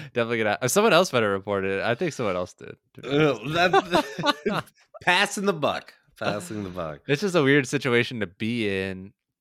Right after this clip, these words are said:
Speaker 1: But the way he booked it, I know he knew what happened.
Speaker 2: Yeah.
Speaker 1: It also sounded like
Speaker 2: <laughs>
Speaker 1: the loudest.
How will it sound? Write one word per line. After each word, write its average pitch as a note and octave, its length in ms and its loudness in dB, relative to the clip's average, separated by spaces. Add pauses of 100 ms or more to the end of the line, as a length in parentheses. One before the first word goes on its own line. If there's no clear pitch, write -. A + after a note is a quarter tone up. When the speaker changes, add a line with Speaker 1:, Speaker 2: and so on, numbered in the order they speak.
Speaker 1:
But B2+ 280 4
the D#3 100 6
way F3 180 6
he D#3+ 160 -6
booked A2+ 380 -2
it, F2+ 160 0
I G2+ 100 2
know G2+ 460 0
he F2+ 200 -8
knew E2 200 -14
what D#2+ 140 -16
happened. G2+ 460 -10
Speaker 2:
Yeah. D2 360 -4
Speaker 1:
It B2 100 0
also D3 280 2
sounded A2+ 540 2
like G#2 240 -2
Speaker 2:
<laughs> - 20 -18
Speaker 1:
the G#2 100 -2
loudest. G#2 840 -2